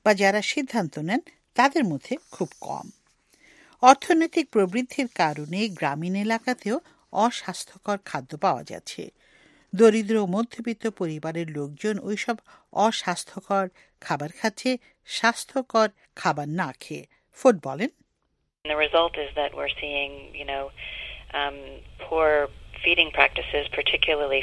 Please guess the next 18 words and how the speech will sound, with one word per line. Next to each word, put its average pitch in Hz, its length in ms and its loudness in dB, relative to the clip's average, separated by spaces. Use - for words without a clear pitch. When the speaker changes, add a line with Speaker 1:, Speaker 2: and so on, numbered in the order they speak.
Speaker 2:
for 135 80 0
children 139 320 2
under 135 240 -4
two - 240 -2
years 135 320 -2
old, 135 380 6
are, 143 500 6
are 139 220 2
resulting 139 600 0
in, 135 280 -6
in, 135 160 -10
you - 180 -10
know, - 180 -12
persisting - 440 -6
high 143 220 -8
levels 135 260 -4
of - 180 -8
malnutrition, - 680 2